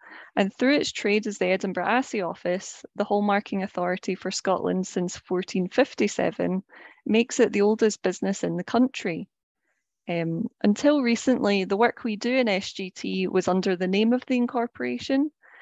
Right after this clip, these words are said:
um, but since twenty twenty, we've moved all sort of non-assay office work across to the S G T,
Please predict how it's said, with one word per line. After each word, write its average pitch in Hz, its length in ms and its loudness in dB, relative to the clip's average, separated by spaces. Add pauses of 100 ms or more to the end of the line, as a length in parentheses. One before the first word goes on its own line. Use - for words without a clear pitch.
(200)
um, 180 220 -2
but 185 160 -8
since 262 360 4
twenty 208 420 -2
twenty, 190 580 -2
we've 175 240 -8
moved 190 380 -2
all 214 340 2
sort - 220 -4
of 202 80 -6
non-assay 208 840 0
office 190 460 -4
work - 360 -4 (120)
across 190 480 -2
to - 160 -8
the 180 120 0
S 175 220 -2
G 180 220 -6
T, 185 420 0